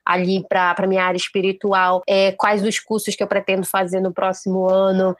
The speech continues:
é, se eu vou fazer aula de dança, né, ou, ou outra coisa, se eu, quantos artigos eu quero publicar, seja capítulo de livro.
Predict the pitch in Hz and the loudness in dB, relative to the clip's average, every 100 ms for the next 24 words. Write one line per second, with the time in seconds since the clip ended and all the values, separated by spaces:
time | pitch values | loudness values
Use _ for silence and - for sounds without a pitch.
0 | - 190 190 190 220 226 214 214 214 196 | 0 2 2 0 0 2 0 0 0 0
1 | 202 202 202 196 196 180 190 202 202 185 | 2 2 2 2 0 0 2 2 0 -2
2 | 185 180 185 190 185 185 190 190 196 190 | -4 0 0 2 0 0 0 0 0 -2
3 | 190 185 - - 196 202 202 185 202 196 | -2 -2 -2 -4 0 0 0 0 -2 -2
4 | - - - 240 220 254 254 254 233 220 | -16 -16 -2 -2 0 -2 0 0 -2 -2
5 | - 254 220 208 208 202 208 202 214 190 | -4 -2 -2 -2 -2 0 0 0 -4 -4
6 | 202 - 202 202 208 196 202 190 208 208 | -4 -2 -2 -2 -2 -4 -4 -4 -4 -2
7 | 196 175 180 180 208 214 185 202 | -2 -2 -2 0 2 2 0 -2